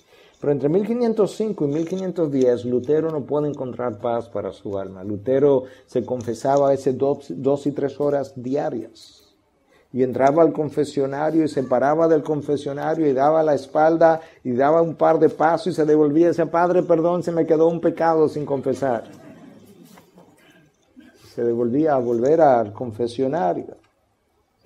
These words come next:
Su supervisor le recomendó que pudiera estudiar y eventualmente, ah, enseñar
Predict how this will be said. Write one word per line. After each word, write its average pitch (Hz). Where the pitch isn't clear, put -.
Su 131
supervisor 135
le 175
recomendó 147
que 127
pudiera 143
estudiar 151
y 165
eventualmente, 143
ah, 110
enseñar 143